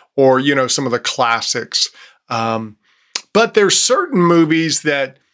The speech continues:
every dad loves, really one in particular. Um, came out a while back,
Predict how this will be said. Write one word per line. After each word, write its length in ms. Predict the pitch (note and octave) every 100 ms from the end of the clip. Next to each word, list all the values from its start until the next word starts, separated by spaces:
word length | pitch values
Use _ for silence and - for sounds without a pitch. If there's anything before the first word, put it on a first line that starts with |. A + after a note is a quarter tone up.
| _ _
every 460 | F3 F#3+ F#3 G#3 F3
dad 640 | C3 C#3+ C#3 C3+ C3 C3 _ _ _
loves, 640 | C3 A2+ G2+ - - - - _ _
really 320 | F#3+ G#3+ G3+ E3
one 440 | A#2 D3 D#3 D#3
in 180 | D3 B2+
particular. 680 | - - B2+ B2 G#2 G2 - _ _ _ - _ -
Um, 440 | B2+ B2+ B2 A#2+ A2+
came 260 | D#3+ F3+
out 160 | F3 E3
a 40 |
while 300 | D3+ D#3+ D#3+
back, 520 | D3+ E3 E3+ - -